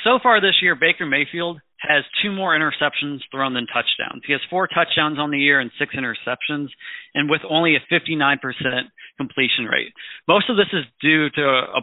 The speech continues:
poor offensive line from Cleveland, as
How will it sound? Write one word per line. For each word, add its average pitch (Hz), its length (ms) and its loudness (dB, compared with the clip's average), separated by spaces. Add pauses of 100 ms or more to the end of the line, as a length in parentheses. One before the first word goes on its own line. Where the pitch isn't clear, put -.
(100)
poor 147 240 4
offensive 131 540 2
line 123 320 2
from 143 160 -4
Cleveland, 156 600 -4 (360)
as 123 320 4